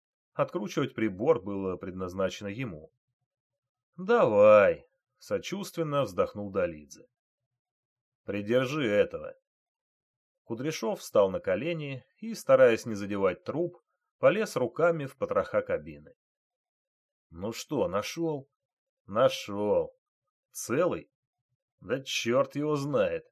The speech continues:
это ж не стеклянная бутылка, чтоб по состоянию корпуса судить о ее целостности. Давай скорей ключи".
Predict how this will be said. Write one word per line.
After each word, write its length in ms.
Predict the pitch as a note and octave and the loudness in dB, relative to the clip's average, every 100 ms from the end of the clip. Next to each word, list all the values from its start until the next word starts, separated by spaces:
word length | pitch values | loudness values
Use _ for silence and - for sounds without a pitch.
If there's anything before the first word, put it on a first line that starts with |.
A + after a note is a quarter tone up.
| _ | _
это 240 | - A2+ A#2 | -10 -6 -6
ж 100 | - | -6
не 80 | B2 | -8
стеклянная 680 | - C3+ A#2 C3+ C#3 C3+ | -8 -2 6 6 6 2
бутылка, 580 | A#2+ C3+ C3+ G2+ - E2+ | 0 -4 -4 -4 -4 -10
чтоб 300 | - G#2 E2 | -8 -10 -6
по 80 | G2+ | -8
состоянию 720 | G#2 - A#2+ B2 A#2 G2+ F#2 | -8 -2 0 2 0 -2 -10
корпуса 540 | - D3 - F#2 - | -6 -6 -6 -10 -12
судить 400 | E2+ A#2 A#2+ G#2+ | -8 -6 -6 -6
о 40 | A2 | -4
ее 180 | A#2+ C#3 | -4 -6
целостности. 800 | - E3 G2 - - - - _ _ _ _ _ _ | -6 -6 -6 -8 -16 -18 -20 _ _ _ _ _ _
Давай 360 | F2+ A#2 F3 D#3+ | 4 6 6 4
скорей 300 | - D#3 C#3 | 0 -4 -4
ключи". 540 | D3 D3+ - F3 - | -6 -8 -10 -14 -18